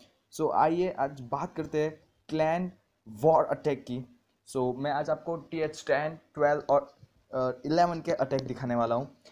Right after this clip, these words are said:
अ, मेरे क्लैन में जो पिछली वॉर हुई थी, अ, as a T H twelve, अ, as a T H eleven, हाँ सॉरी, as a T H eleven, माजिया हमारे जो क्लैन मेंबर है, उसने बहुत ही अच्छी तरीके से अटैक किया था। So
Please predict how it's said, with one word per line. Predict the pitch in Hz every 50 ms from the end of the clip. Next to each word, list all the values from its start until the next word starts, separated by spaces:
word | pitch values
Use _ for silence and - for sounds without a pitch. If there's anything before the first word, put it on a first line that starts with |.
| _ _ -
अ, | 113 117 117
मेरे | 117 123 135 156 170
क्लैन | 170 - 156 151 139 120 120
में | 117 117 135 139 - - - -
जो | 127 135
पिछली | - 175 175 - - 185
वॉर | 175 175 175
हुई | 156 117 123 120 117
थी, | 110 - 123 127 139 - - _ _ _ _ _ - - - _ _ - - - - - 117
अ, | 113 113 110 113 113 113 113 113 113 113 - - - - _ _ - - - - -
as | 160 156
a | 165 202
T | 190 185
H | 190 180 185 190 185 - - - _ _ _ _ - -
twelve, | 170 185 160 131 127 - - - - - _ _ _ _ _ _ _ _ _ -
अ, | 117 120 123 123 - - - _ - -
as | 139 156 151 151 - 170
a | 175 170
T | 165 170 165 170
H | 165 - - 143
eleven, | 143 135 117 117
हाँ | 117 117 110
सॉरी, | 107 147 131 120
as | 117 139 156 190
a | 190
T | 180 185 185 196
H | 190 - - -
eleven, | 151 156 170 180 175 165 143
माजिया | 135 139 139 135 135 143 143 151 180 160
हमारे | 135 143 147 151 156
जो | 151 165
क्लैन | - 156 143 147 160
मेंबर | 156 151 151 151 151 151
है, | 147
उसने | 139 135 - 180
बहुत | 160 127 117 117 - 143 135 127 120 117 139 156 170 180 175 -
ही |
अच्छी | - 160 135 - - 180
तरीके | 180 - 175 165 165 165 170 165
से | 156 160 156 -
अटैक | 135 - 165 160 160
किया | - 156 143 143 139
था। | 135 139 139 139 151 - - - - _ _ _ _ _ _ _ _ -
So | - 185